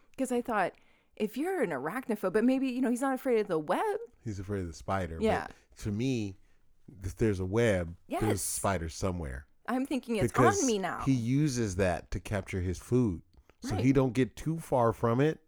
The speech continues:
Speaker 2: Come on. Like, I'm freaking out at this point. I'm like, I need a shower.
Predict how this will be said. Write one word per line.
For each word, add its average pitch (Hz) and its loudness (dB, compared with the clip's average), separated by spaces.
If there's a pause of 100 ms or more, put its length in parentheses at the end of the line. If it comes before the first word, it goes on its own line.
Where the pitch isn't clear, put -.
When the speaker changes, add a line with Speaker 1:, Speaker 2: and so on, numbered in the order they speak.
(520)
Speaker 2:
Come 151 -4
on. 143 0
Like, 104 -4 (380)
I'm 147 0
freaking 156 2
out 160 2
at 160 -4
this 135 -2
point. 95 -2 (100)
I'm 113 -2
like, 120 0
I 123 -2
need 120 0
a 90 -2
shower. 123 2